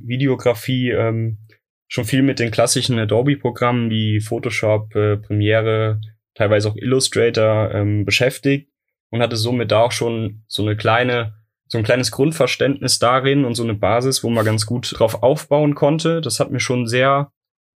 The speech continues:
sehr gut geholfen. Zudem hatte ich auch nur einen Berufsschulblog online tatsächlich, was aber sehr gut funktioniert hat. Ich finde, wir haben in der Berufsschule sehr gute, sehr kompetente Lehrer, wo man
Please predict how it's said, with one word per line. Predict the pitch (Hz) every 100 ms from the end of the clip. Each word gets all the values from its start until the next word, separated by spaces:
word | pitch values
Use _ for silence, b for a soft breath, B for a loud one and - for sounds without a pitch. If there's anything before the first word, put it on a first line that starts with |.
| _
sehr | - 127 123
gut | 131 147
geholfen. | 131 117 117 131 156 151 156 -
Zudem | - 117 123 123
hatte | 120
ich | 131 82
auch | 117
nur | 127 73
einen | 117 117
Berufsschulblog | 107 135 - - 117 113 117 117 - 104 _ _ -
online | 113 135 147 151
tatsächlich, | 151 147 143 143 143 151 - - _
was | - -
aber | 127 123
sehr | 131
gut | 139 135
funktioniert | 139 135 131 139 131
hat. | 117 143 - - - _ _
Ich | 104
finde, | - 135 131
wir | 123 123
haben | 127 127 123 110
in | 123
der | 120
Berufsschule | 113 117 139 - 127 120
sehr | 117 127
gute, | 123 139 156 156 151
sehr | 139 131 131
kompetente | - 135 143 143 135 135
Lehrer, | 117 123 131 127
wo |
man | 120 117 113 107